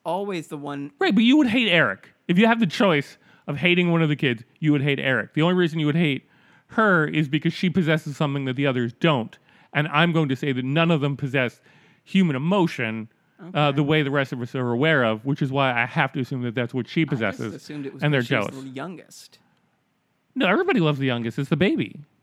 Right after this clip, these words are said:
Speaker 1: And that's true. They, well, Barron's the youngest, and they seem to like him.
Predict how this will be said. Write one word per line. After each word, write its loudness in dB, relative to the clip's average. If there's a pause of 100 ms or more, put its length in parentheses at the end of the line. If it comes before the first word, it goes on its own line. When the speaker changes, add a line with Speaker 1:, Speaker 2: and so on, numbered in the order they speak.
(1300)
Speaker 1:
And -18
that's -10
true. -12
They, -8
well, -8
Barron's -10
the -20
youngest, -20
and -20
they -20 (440)
seem -16
to -20
like -20
him. -20